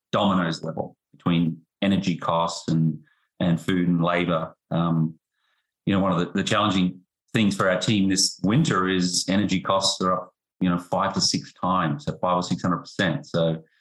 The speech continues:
you can imagine Europe's quite cold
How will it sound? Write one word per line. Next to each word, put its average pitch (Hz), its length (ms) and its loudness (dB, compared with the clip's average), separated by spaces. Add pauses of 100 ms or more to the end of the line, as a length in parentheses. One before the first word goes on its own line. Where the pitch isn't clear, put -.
(440)
you - 80 -20
can - 100 0
imagine 95 800 2 (400)
Europe's 110 360 0 (220)
quite - 240 0
cold 110 560 0